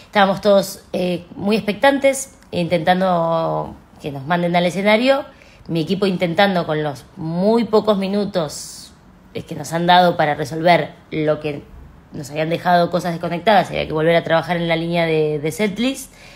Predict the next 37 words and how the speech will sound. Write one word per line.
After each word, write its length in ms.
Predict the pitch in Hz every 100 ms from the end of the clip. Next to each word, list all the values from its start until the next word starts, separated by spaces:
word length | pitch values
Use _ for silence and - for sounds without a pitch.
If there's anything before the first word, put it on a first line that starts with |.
| - - - - - - - _ - -
Mm, 260 | 220 196 190
no 180 | 226 202
se 120 | 233
llegó, 280 | 262 277 285
mandaron 400 | 214 202 220 226
otro 180 | 226
show, 260 | 220 254 -
ellos 360 | 196 202 185 -
necesitaban, 600 | 170 147 147 160 202 208
cosa 200 | 180 175
que 80 | 170
entiendo, 420 | 165 208 196 165 -
terminar, 640 | 139 143 160 170 156 - -
eh, 180 | 156 143
su 120 | 156
transmisión 640 | 170 147 156 - 185 175 -
en 120 | 160 151
un 80 |
horario 300 | 156 156 160
lógico, 340 | 170 180 170 185
ya 200 | - 156
que 80 | 131
estaban 280 | 170 165
atrasados 420 | 160 156 156 165 143
ya 100 | 170
de 100 | 196
antes, 480 | 214 214 254 254 - - - - - - -
y 160 | 196
entonces 220 | 170 202 196
salieron 260 | 196 208
con 140 | 214 208
otro 160 | 220
show 280 | 233 254 -
y 100 | -
terminó 380 | 180 165 160 170
la 100 | 175
Teletón 540 | 180 180 196 202 240